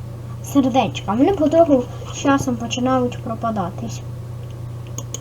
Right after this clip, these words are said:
А оце якийсь ще амулет, я не знаю, що він робить. А тут у нас всякі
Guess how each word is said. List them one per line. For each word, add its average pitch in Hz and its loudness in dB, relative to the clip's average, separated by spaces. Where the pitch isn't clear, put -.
А 254 2
оце 311 6
якийсь 277 2
ще 247 -2
амулет, 247 0
я 233 -4
не 247 0
знаю, 202 0
що 214 -6
він 240 -2
робить. 320 2
А 247 0
тут 320 -2
у 302 4
нас 285 10
всякі 247 0